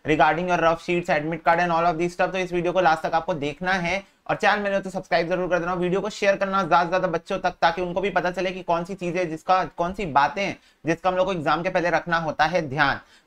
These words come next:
तो आपको एक एक करके सारी बातें बताऊंगा। तो पॉइंट नंबर वन में है, देखो, don't start new things now। अब बच्चे क्या सोचते हैं, एग्जाम के एक दिन पहले का समय है, हम लोग का कल एग्जाम है, फटाफट से यार ये वाला टॉपिक तो मैं किया नहीं हूँ, चल एक काम करते हैं, कोई मैराथन हो रहा होगा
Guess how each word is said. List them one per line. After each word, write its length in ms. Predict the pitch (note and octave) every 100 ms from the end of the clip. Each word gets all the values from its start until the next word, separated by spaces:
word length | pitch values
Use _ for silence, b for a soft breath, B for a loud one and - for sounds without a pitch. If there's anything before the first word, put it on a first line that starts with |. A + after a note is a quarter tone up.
| E3+
तो 40 |
आपको 300 | F3 F3+ G3+
एक 140 | G3 G3
एक 100 | G3+
करके 240 | F3+ F3+
सारी 240 | F3+ E3
बातें 220 | F3 E3+ E3
बताऊंगा। 300 | D#3+ E3 F3+
तो 80 | F#3+
पॉइंट 280 | F3+ F#3
नंबर 180 | G3 F#3
वन 160 | D#3+ F3+
में 140 | F#3
है, 80 | F#3+
देखो, 340 | E3+ E3+ G3 G3 B B
don't 280 | D3+ A3 G#3+
start 260 | G#3 G3 G3
new 160 | G3+
things 300 | G3+ G3 F#3+
now। 140 | F3+ D3+ -
अब 240 | E3+ F3+ - D#3+
बच्चे 280 | F#3 F3+
क्या 120 | G#3 G#3+
सोचते 360 | G3+ F#3 -
हैं, 120 | F#3+ - b D#3+
एग्जाम 340 | D3+ E3 F#3
के 80 | F#3+
एक 100 | F3
दिन 120 | F#3
पहले 200 | E3+ F3
का 160 | F#3 F#3
समय 240 | F#3 F3 G3+
है, 220 | A3 G#3 b b
हम 280 | D#3+ D#3+ E3
लोग 120 | F3
का 80 | F#3
कल 140 | F#3 F3+
एग्जाम 320 | D#3 F3 G3+
है, 100 | G#3+
फटाफट 300 | G3 G3+ G3
से 100 | G3
यार 100 | G#3
ये 120 | G3
वाला 140 | F#3+ G3
टॉपिक 300 | F#3+ E3+ F3+
तो 60 | G3
मैं 120 | G3
किया 180 | G3 F#3+
नहीं 100 | A3
हूँ, 80 | G#3
चल 140 | G3
एक 140 | F3+
काम 220 | F#3 F3 F3+
करते 220 | F#3 A3
हैं, 60 |
कोई 120 | G3+ G3
मैराथन 420 | E3 E3+ F#3 F#3+
हो 140 | F#3
रहा 80 | F3+
होगा 300 | F3+ G3 G3